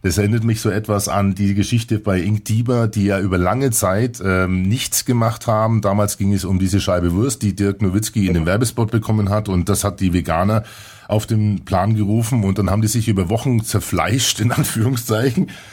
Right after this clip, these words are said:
Speaker 2: Ja.
Speaker 1: Ähm, <clears throat> die, äh, Inkdiba hat zugeschaut und wurde dafür sehr kritisiert in den Fachmedien, und das hatte dann das Ganze nochmal etwas angeheizt.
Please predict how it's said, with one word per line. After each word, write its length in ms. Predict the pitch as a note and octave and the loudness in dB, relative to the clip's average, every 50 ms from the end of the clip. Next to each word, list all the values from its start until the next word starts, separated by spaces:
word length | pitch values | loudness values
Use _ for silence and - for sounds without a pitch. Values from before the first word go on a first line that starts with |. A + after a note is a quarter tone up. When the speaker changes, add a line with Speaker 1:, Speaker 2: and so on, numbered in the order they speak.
| - | -8
Speaker 2:
Ja. 140 | - A2+ A#2 - | -6 -4 -2 0
Speaker 1:
Ähm, 320 | A#2 A2 G#2+ G#2+ G#2 - - | 0 0 2 0 -2 -2 -2
<clears throat> 40 | - | -2
die, 500 | D#3 D3+ C3 A#2+ G2+ - G#2+ G2 F#2 F#2 - | 0 2 2 0 0 0 0 -2 -2 -2 -2
äh, 260 | G#2+ G#2 G2 F#2+ G2+ | 0 0 0 0 0
Inkdiba 400 | A#2+ A#2 A2+ B2 B2+ B2 B2+ G#2 | -2 -2 0 0 0 0 2 2
hat 160 | F#2+ G2 F#2 | 2 0 0
zugeschaut 560 | - A2 A2 A#2 C3+ A#2 - A#2 A2+ A#2+ A#2 | -2 -2 0 0 0 0 0 0 0 0 0
und 140 | A2+ A2 G2+ | 0 0 0
wurde 240 | G2 G#2+ A#2 A#2+ A#2 | 2 2 2 2 0
dafür 460 | A2+ G#2+ G2 A2 A2 - B2 A2 G#2 | 0 0 0 0 0 0 0 -2 0
sehr 260 | - - G#2 G#2 G#2+ | 0 0 0 0 0
kritisiert 720 | G#2+ - - G#2 - A2 G2+ - - A#2 A#2 G#2+ F#2+ - - | 0 -2 -2 -2 0 0 0 0 0 0 0 0 0 -2 -2
in 100 | E2+ E2 | 0 0
den 160 | E2 D#2+ D#2+ | 2 2 0
Fachmedien, 640 | - - F2+ F#2 - G#2+ G#2 G2+ G2+ G2+ A2+ A2 A2 G#2 | 0 0 -2 -2 0 0 0 0 0 0 0 0 2 2
und 120 | F#2+ F#2 | 0 0
das 120 | F#2 - | 0 -2
hatte 160 | G#2 F#2 F#2+ F#2 | -2 -2 -2 0
dann 160 | F#2 F2+ F2+ | 0 0 2
das 160 | F#2 F2+ - | 0 0 0
Ganze 260 | - F#2 G2 - - G#2 | 0 -2 -2 0 0 0
nochmal 200 | F#2+ G2+ G2 F2 | 0 0 0 0
etwas 180 | F#2 F#2+ F2+ - | -2 -2 -2 0
angeheizt. 640 | E2 G2+ A#2+ B2 F#2+ D#2 D#2 D2+ D2 C#2+ - | 0 0 0 0 0 0 0 -2 -2 -4 -6